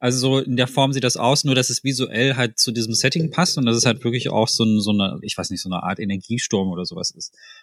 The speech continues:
Und es geht ja richtig ab, also man hat richtig wenig Zeit und es kommt diese Panik.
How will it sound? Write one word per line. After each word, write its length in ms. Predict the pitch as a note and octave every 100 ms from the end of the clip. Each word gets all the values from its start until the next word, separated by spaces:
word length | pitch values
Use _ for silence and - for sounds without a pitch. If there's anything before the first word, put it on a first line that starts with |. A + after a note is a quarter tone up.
| _
Und 160 | A#2 C3
es 100 | -
geht 180 | D#3 D#3
ja 60 |
richtig 300 | C3+ B2 A2
ab, 120 | A#2 -
also 180 | G#2+ G#2+
man 100 | G#2+
hat 140 | G#2
richtig 300 | C3+ - -
wenig 240 | B2+ B2
Zeit 220 | - B2+ C#3
und 40 |
es 120 | -
kommt 200 | B2+ B2
diese 160 | G#2+ G#2
Panik. 420 | - A#2 A#2